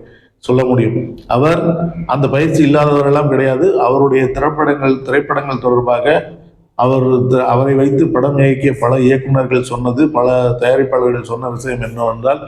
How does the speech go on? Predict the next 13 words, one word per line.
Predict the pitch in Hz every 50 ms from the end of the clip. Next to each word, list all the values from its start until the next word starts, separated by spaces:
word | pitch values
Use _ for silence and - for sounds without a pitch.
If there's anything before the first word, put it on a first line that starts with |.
| - - - - - _ _ _ _ -
அந்த | 107 117 139 151 160 160 165 165 170 170
ஒரு | 165 165 135 143 147 151 147 143
படத்தினுடைய | 139 151 151 151 - 156 147 147 143 143 139 131 123 135 135 135 135 135 -
திரைக்கதையை | 139 131 143 147 143 143 139 131 131 131 135 151 165 160 143 -
வசனங்களோடு | - 117 - - 139 143 135 131 127 123 127 131 131 156 165 165 - - -
ஒரு | 127 127 131 131 123
இயக்குனர் | 127 143 143 143 143 139 139 135 135 - - - - - -
சொல்லும்போது | - - 127 135 147 139 131 120 123 127 123 139 156 147
அதை | - 123 123 120
அப்படியே | 117 117 - 143 135 135 143 151
உள்வாங்கிக் | 151 139 131 131 135 139 135 127 123 120 117 -
கொண்டு | 123 120 117 139 165 170 - - - - - - - - - - - - _ _ - - - - - -
அதில் | 120 135 131 143 160 - -